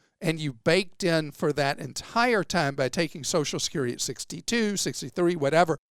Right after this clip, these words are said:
that, or even your normal retirement age,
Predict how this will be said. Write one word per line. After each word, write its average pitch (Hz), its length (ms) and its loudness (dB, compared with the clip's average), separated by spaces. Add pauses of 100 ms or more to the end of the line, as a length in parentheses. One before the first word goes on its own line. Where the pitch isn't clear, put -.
(360)
that, 151 340 4
or 151 140 6
even 185 280 2
your 147 240 4
normal 165 400 2
retirement 170 540 0
age, 127 260 -2